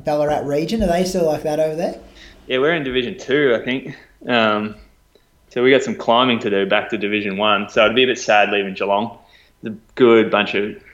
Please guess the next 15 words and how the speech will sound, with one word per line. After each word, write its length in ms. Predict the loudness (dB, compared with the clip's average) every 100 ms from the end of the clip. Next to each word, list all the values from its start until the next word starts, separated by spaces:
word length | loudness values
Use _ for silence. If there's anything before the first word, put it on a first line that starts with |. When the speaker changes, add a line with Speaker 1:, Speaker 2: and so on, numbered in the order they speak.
| _ _
Speaker 2:
guys 340 | 2 4 4 2
down 240 | -2 -2
there. 400 | 0 2 2 -2 -8
Everyone's 680 | -4 -2 -2 -2 -4 -12 -20 _ -20 -20 -10
super 320 | 0 0 0
friendly, 480 | -2 0 2 0 0
and 220 | -2 -8 0
but 400 | 2 2 0 -16 -20 -20 -20 _ _ _ -20 -8
I 120 | 0
gotta 200 | 2 2
train 280 | 2 2 2
with 120 | 0
the 60 | 0
boys 400 | 4 4 4 2
now, 360 | 2 2 0